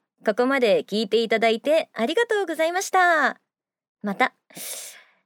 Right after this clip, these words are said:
会えたら嬉しいなーなんて個人的には思ってます。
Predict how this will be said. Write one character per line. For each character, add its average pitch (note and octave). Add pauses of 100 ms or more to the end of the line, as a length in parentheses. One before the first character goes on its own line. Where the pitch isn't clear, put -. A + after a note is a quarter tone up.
(140)
会 G3
え F#3
た F3+
ら F3
嬉 G#3+
し C#4
い C4
な F4
ー -
な C#4
ん A3+
て -
個 A3
人 B3
的 C4
に C#4
は G#3+
思 G#3+
っ D#4+
て D4
ま D#4+
す。 -